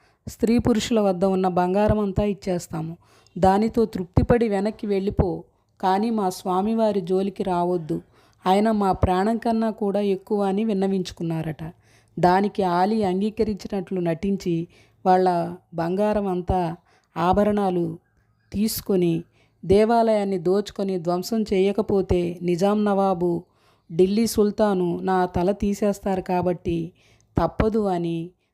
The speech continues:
తన అపార బలగాలతో ముందుకు కదిలాడు. సరిగ్గా ఇప్పుడు అలిపిరి అని పిలువబడుతున్న ప్రాంతాన్ని చేరుకోగానే శ్రీ ఆదివరాహస్వామి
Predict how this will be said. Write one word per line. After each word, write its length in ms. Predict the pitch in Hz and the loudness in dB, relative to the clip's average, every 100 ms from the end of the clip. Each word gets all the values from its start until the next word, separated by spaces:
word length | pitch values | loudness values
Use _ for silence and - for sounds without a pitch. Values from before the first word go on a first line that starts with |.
| _ | _
తన 160 | 185 190 | -4 -2
అపార 460 | 185 165 208 220 | -2 0 2 2
బలగాలతో 680 | 214 185 175 185 190 180 190 | 2 2 2 2 2 0 -2
ముందుకు 380 | 220 202 190 196 | -2 0 -2 -4
కదిలాడు. 600 | 196 185 175 170 156 156 - _ _ _ | -4 -2 0 0 -2 -6 -14 _ _ _
సరిగ్గా 760 | - 185 214 226 240 226 190 180 _ _ _ | -2 2 2 2 2 2 0 -6 _ _ _
ఇప్పుడు 320 | 202 - 240 208 | -6 -4 0 2
అలిపిరి 560 | 190 208 240 247 254 | 2 0 0 -2 0
అని 200 | 247 220 | -2 -4
పిలువబడుతున్న 800 | 214 208 196 208 202 190 196 190 | -4 -4 -2 -2 -2 -6 -6 -6
ప్రాంతాన్ని 640 | 185 175 180 196 214 202 180 | -4 -2 -2 0 0 -2 -2
చేరుకోగానే 840 | 185 196 - 208 185 170 165 160 165 _ _ _ | 0 0 0 0 0 0 -2 -4 -8 _ _ _
శ్రీ 320 | - 196 190 | -8 -4 -4
ఆదివరాహస్వామి 1500 | 175 160 185 202 240 220 214 214 208 - 214 190 175 170 | -4 0 0 2 2 2 2 0 -4 -6 -6 -2 -2 -2